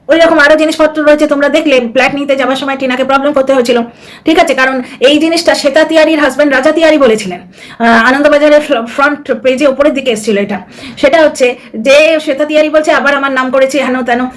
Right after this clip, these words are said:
তো সেখানে রাজা তিয়ারি যেটা বলেছিলেন কিন্তু খুব যুক্তিপূর্ণ কথা, ওনার এয়ারপোর্টে কিছু একটা ভিসা বা কিছুর জন্য একটা ফর্ম ফিল আপ করতে হয়েছে। ফর্ম ফিল আপে যে অপশনগুলো আছে তাতে ম্যারিড,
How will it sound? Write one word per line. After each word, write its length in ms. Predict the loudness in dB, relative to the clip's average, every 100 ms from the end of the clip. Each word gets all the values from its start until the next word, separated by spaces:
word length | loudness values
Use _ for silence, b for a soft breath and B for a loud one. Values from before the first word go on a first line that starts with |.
| B -2
তো 80 |
সেখানে 240 | 0 0 0
রাজা 220 | 0 0
তিয়ারি 320 | 0 0 0
যেটা 200 | -2 -2
বলেছিলেন 440 | 0 0 0 -2 -2
কিন্তু 260 | -4 -4
খুব 260 | -2 -2 -2
যুক্তিপূর্ণ 440 | -2 0 0 0
কথা, 260 | -2 -8 -14 B B B
ওনার 320 | 2 4 2
এয়ারপোর্টে 680 | 2 2 2 0 -2 0 -2
কিছু 240 | -2 -4
একটা 220 | 0 -2
ভিসা 320 | -2 -2 -2
বা 100 | -2
কিছুর 260 | -4 -4 -2
জন্য 160 | -2 -2
একটা 160 | -4
ফর্ম 200 | 0 0
ফিল 140 | 2 0
আপ 120 | -2
করতে 180 | -6 -6
হয়েছে। 220 | -6 -10 -16 B B
ফর্ম 220 | -2 0 2
ফিল 160 | 2
আপে 300 | 2 2 0
যে 120 | 0
অপশনগুলো 540 | -2 0 -2 -2 0 0
আছে 240 | 0 0
তাতে 240 | -2 -2 -2
ম্যারিড, 440 | 0 2 2